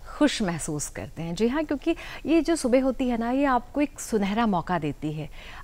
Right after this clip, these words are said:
आपने कल जो अधूरे कार्य छोड़ दिए थे, उसे पुनः पूरा करने का या फिर कुछ नई योजनाएं बनाने का, क्योंकि हर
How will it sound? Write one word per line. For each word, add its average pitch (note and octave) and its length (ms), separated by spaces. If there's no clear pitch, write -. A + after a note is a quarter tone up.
आपने A3 280
कल G3+ 280
जो A3 120
अधूरे F3 280
कार्य E3 280
छोड़ F3+ 300
दिए G#3 200
थे, C4 140
उसे C#4+ 180
पुनः G#3+ 280
पूरा C4+ 300
करने G#3+ 280
का D4 180
या D#4 140
फिर F#4 200
कुछ - 300
नई D#4 220
योजनाएं G3+ 680
बनाने F3+ 420
का, D3+ 220
क्योंकि E4 380
हर D#4 380